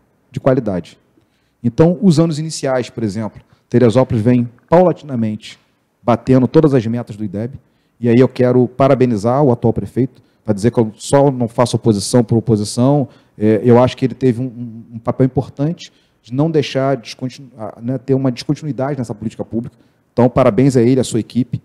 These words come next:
É, mas a gente precisa observar também a educação com um pouco mais de cuidado, porque alguns números nos chamam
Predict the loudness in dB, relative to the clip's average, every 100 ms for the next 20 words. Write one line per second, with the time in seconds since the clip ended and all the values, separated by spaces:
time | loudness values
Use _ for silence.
0 | _ _ _ _ _ 0 2 4 4 4
1 | 0 2 4 6 4 0 -4 -4 -2 -2
2 | 0 -2 -2 -4 -6 -6 -10 -8 -10 -2
3 | -2 0 -2 -2 -4 -2 -2 -4 -12 _
4 | _ _ -20 0 0 2 0 0 -4 -6
5 | -8 -12 -10 -8 -6